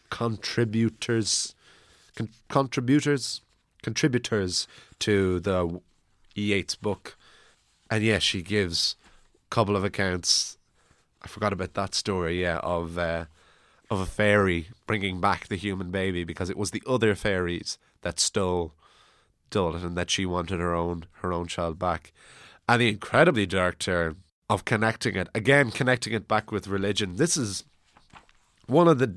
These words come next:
one of the most interesting parts about Irish folklore on, on a whole, is the idea of Christianity and fairies living together in harmony, essentially. They're just,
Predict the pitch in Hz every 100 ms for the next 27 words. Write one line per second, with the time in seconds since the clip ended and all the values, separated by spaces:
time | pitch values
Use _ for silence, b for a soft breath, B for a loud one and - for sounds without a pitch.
0 | - 123 156 143 135 131 - 139 127 113
1 | 113 98 113 101 98 98 95 95 98 92
2 | - 98 101 90 90 - 131 127 123 123
3 | 127 92 101 101 90 - B B B B
4 | B 127 98 117 98 98 107 95 - 147
5 | - - 120 107 104 - 101 76 92 87
6 | - 107 98 90 87 - - 104 98 98
7 | 87 87 - - 120 107 104 90 95 -
8 | 113 123 131 262 311 _ _ - - 151
9 | 160 180 156 98 - 104 117 117 - 95
10 | - _ b b b b b b b -
11 | 104 123 117 123 113 - - -